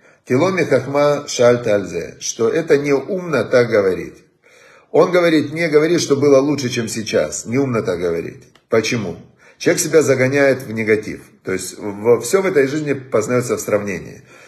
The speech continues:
Я когда-то на тренингах выносил три ведра, одно с горячей водой, одно с холодной и посередине с комнатной температуры.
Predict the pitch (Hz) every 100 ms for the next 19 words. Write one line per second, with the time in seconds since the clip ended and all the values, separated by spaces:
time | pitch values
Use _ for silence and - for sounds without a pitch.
0 | - 110 107 117 113 110 110 107 110 160
1 | 165 120 95 104 107 107 107 92 104 104
2 | 110 151 170 175 175 - _ _ - 98
3 | 120 120 95 123 170 156 135 110 107 101
4 | 101 117 - 131 175 151 107 95 104 107
5 | - 117 135 123 - - 107 104 104 98
6 | 95 95 95 87 80 -